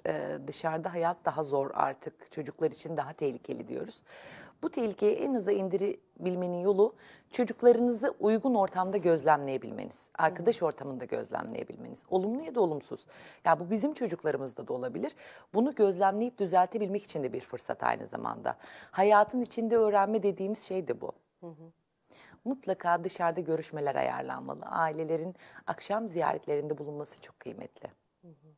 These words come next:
Speaker 2: Peki, e, adapt-, adaptasyon sürecini bu şekilde ele aldık. E,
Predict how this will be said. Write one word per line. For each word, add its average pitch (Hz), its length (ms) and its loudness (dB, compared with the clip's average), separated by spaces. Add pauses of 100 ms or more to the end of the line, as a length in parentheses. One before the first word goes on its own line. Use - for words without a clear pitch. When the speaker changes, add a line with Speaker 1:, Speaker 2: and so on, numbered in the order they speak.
(960)
Speaker 2:
Peki, 240 480 -6
e, 208 360 0
adapt-, 240 500 -4
adaptasyon 233 680 0
sürecini 226 500 -4
bu 226 60 -10
şekilde 214 500 -6
ele 202 140 0
aldık. 202 400 -4 (120)
E, 190 400 0